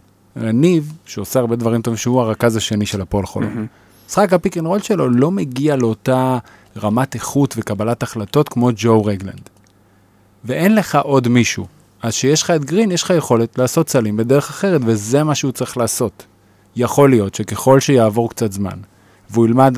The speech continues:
Speaker 1: את התרגילים על בוריים, ויעשו גם התאמות, אז אתה תראה, סתיו, שהוא מתקרב יותר לאחד,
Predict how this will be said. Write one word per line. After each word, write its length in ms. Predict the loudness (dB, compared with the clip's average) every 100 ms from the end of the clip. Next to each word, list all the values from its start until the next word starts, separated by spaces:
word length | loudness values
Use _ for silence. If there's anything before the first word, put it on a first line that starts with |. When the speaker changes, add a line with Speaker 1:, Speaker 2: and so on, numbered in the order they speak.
| -4
Speaker 1:
את 60 | -4
התרגילים 540 | -2 0 2 2 0 -4 _ -2
על 140 | 0
בוריים, 460 | 2 2 2 -2 -10 -16 _ _ _ -2
ויעשו 480 | 2 4 4 4
גם 160 | 4 4
התאמות, 440 | 2 0 0 -2
אז 60 | -6
אתה 140 | -4
תראה, 400 | -2 0 2 2
סתיו, 340 | 2 0 0 0
שהוא 180 | -2 -2
מתקרב 400 | -2 0 0 0
יותר 260 | 0 0 0
לאחד, 500 | 0 0 2 4